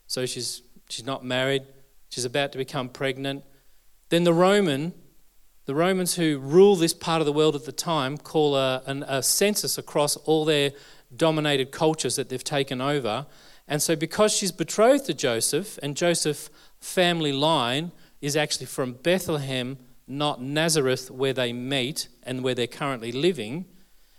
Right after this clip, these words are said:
they have to then travel before they're married to Bethlehem, and it's th-, that's a hundred and five kilometre journey while she's pregnant. And so she has to travel that. That, there's not much favour by God in that, is there?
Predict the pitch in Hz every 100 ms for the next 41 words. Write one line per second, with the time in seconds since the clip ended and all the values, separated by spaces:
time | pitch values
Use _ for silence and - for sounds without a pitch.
0 | - _ - 185 220 208 196 185 170 165
1 | 160 - 196 226 208 135 135 - 147 -
2 | 175 160 147 170 147 139 139 - 143 123
3 | 185 202 170 143 123 127 180 - - -
4 | 151 160 156 - 143 190 190 202 170 -
5 | 208 214 214 190 - 185 175 170 170 160
6 | 156 143 127 147 170 156 120 131 135 139
7 | 143 - 147 143 120 117 175 - - -
8 | _ - - 165 170 190 170 170 180 160
9 | 160 160 180 - - 202 226 208 131 143
10 | 220 - - - 170 170 - - 156 196
11 | 196 185 - 185 180 160 165 156 165 160
12 | 147 170 165 127 131 165 269